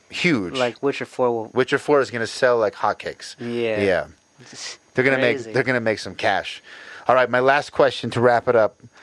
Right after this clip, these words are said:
Speaker 1: is: What is your favorite gaming memory? Not the necessarily game, but the most magical, nostalgic, like,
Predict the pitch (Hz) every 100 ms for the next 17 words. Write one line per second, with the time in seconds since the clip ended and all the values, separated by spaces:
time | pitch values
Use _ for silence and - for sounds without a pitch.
0 | - - - - 123 113 - - _ -
1 | 104 135 143 139 131 - - 131 123 127
2 | - - 107 104 98 98 87 82 78 _
3 | _ - 139 - 131 135 - 131 117 101
4 | 110 117 131 143 143 - - - 127 120
5 | 120 113 113 113 113 120 123 123 - 123
6 | 117 110 - - 110 113 113 107 - 101
7 | - -